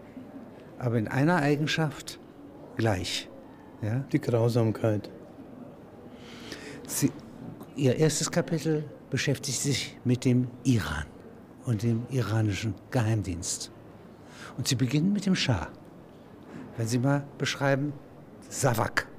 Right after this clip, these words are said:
Speaker 1: ja? Der alte Geheimdienst, der
Speaker 2: Der
Speaker 1: auch
Speaker 2: Schah.
Speaker 1: neunzehnhundertsiebenundsechzig sozusagen, ein ganz kurz mal, ja, mit der Schlägergruppe, ja?
Speaker 2: Die Jubelperser.
Speaker 1: Jubelperser, ja, nicht?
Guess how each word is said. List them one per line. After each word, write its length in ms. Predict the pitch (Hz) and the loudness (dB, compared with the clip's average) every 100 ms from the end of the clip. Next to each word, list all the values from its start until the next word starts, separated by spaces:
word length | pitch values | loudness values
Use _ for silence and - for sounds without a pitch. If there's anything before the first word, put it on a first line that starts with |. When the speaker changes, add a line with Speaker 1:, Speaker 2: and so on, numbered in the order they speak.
| - - - | -18 -14 -4
Speaker 1:
ja? 180 | 123 127 - - - - - - | -2 -2 -8 -20 -20 -20 -18 -4
Der 200 | 123 135 | 0 2
alte 380 | 139 151 151 135 - - | 4 4 4 2 0 -2
Geheimdienst, 720 | 117 113 107 104 120 120 - - - | 2 2 2 2 2 0 -4 -12 -2
der 100 | - | 2
Speaker 2:
Der 60 | 127 | 4
Speaker 1:
auch 100 | 151 | 6
Speaker 2:
Schah. 240 | 131 107 104 - - - - - - - | 6 4 0 -8 -18 -18 -20 -20 -20 0
Speaker 1:
neunzehnhundertsiebenundsechzig 1300 | 135 135 135 - 131 175 180 127 107 104 - - 95 | 2 4 2 2 2 6 8 8 6 4 0 -2 0
sozusagen, 500 | - 113 117 107 113 | 0 0 0 2 4
ein 140 | 117 120 | 4 4
ganz 320 | 143 147 - | 4 2 -2
kurz 340 | 165 165 - | -2 0 2
mal, 280 | 143 117 104 - - | 4 4 2 -4 -2
ja, 160 | 120 131 - - | 0 0 -4 -4
mit 100 | 123 | 0
der 100 | 123 | 2
Schlägergruppe, 1080 | 117 143 147 139 110 - - - 131 - 98 - - - | 2 2 4 4 2 -4 -4 2 4 4 0 -4 -12 0
ja? 120 | 117 | 2
Speaker 2:
Die 120 | 120 | 4
Jubelperser. 880 | 117 131 123 113 - 120 113 101 113 - - - | 6 6 6 4 2 2 2 0 -6 -6 -14 0
Speaker 1:
Jubelperser, 800 | 151 151 160 156 117 107 98 90 - - | 4 6 4 4 4 4 0 -4 -6 0
ja, 220 | 120 147 139 | 2 0 -2
nicht? 260 | 113 120 | -4 -4